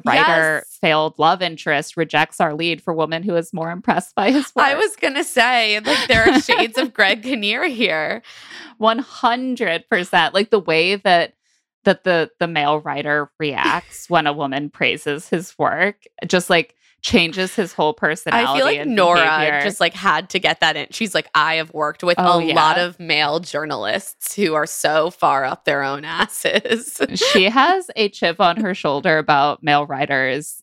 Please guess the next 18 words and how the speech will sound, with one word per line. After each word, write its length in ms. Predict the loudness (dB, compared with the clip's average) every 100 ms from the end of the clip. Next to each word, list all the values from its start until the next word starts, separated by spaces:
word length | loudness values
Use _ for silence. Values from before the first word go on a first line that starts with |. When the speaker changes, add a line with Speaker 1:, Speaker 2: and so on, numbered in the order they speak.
| _ -2
Speaker 1:
you 100 | 0
know, 360 | 2 0 -4 _
the 80 | -2
size 440 | 2 0 0 -6
of 80 | -10
a 80 | -10
Christmas 400 | -8 -8 -8 -8
ham. 400 | -4 -2 0 0
And 160 | 0 2
I 160 | 2 0
Speaker 2:
Frankly, 340 | -2 -2 -2
Speaker 1:
do 140 | -2
not 220 | -4 -2 0
Speaker 2:
I 140 | 0
Speaker 1:
blame 160 | -2 -6
Speaker 2:
enjoy 320 | -6 -4 -4
Speaker 1:
her, 200 | -6 -8 -4
Speaker 2:
it. 560 | -4 -4 -20 -14 -14